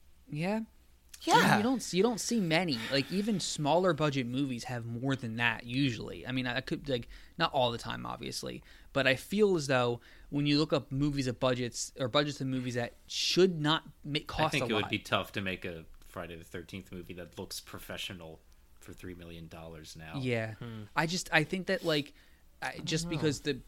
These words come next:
Speaker 1: the way money is, like, the cost of everything is just,
Speaker 3: You could
Speaker 1: is
Speaker 3: do one,
Speaker 1: different.
Speaker 3: but I mean, like, I think, uh, to make it professional, I mean, to have,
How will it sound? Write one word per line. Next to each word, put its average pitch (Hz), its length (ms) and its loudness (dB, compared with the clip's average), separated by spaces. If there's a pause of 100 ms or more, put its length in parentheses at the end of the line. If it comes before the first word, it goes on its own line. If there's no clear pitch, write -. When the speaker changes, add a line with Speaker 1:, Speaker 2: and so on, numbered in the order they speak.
(240)
Speaker 1:
the 147 100 -2
way 160 160 6
money 135 400 2
is, 113 220 -6 (260)
like, 120 160 -2
the 123 60 -6
cost - 400 -4
of 113 160 -6
everything 110 460 -8
is 113 120 -8
just, - 220 -10
Speaker 3:
You 147 120 2
could 160 160 6
Speaker 1:
is 117 40 -4
Speaker 3:
do 160 180 6
one, 196 60 4 (240)
Speaker 1:
different. 95 80 -4
Speaker 3:
but 110 120 4
I 123 280 4
mean, 120 260 0
like, 107 300 0
I 107 100 -4
think, 110 380 -4 (540)
uh, 104 60 -8 (280)
to - 100 -6
make 113 220 2
it 101 180 -4 (680)
professional, 87 680 -6
I 85 80 -14
mean, 90 160 -12
to 90 80 -10
have, 98 300 -4